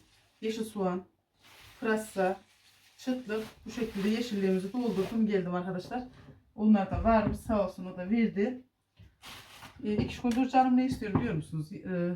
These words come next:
yufkayla yeşillik istiyor. Biz pek girik arkadaşlar. Yufkaya yeşilliği sürelim. Balıklarımız da çözülmüş. Şimdi balıklarımızı ne yapacağım? Ortadan güzelce bölüm. Hemen fırına sürelim.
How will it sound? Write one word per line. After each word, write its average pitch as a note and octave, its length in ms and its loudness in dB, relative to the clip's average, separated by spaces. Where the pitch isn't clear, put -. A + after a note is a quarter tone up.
yufkayla B3+ 600 -2
yeşillik F#3+ 400 -4
istiyor. - 340 -14
Biz G#3+ 120 -16
pek B3+ 180 -2
girik F#3 180 -2
arkadaşlar. D#3 540 -4
Yufkaya - 600 4
yeşilliği G#3+ 400 4
sürelim. B3+ 340 2
Balıklarımız A#3 580 0
da A3 100 -4
çözülmüş. B3 580 0
Şimdi G3+ 200 -2
balıklarımızı A3+ 600 2
ne B3 40 2
yapacağım? A#3 480 -4
Ortadan G#3+ 400 2
güzelce G#3 400 -2
bölüm. A#3+ 320 -2
Hemen G#3+ 200 2
fırına G3+ 320 -2
sürelim. B3 440 -2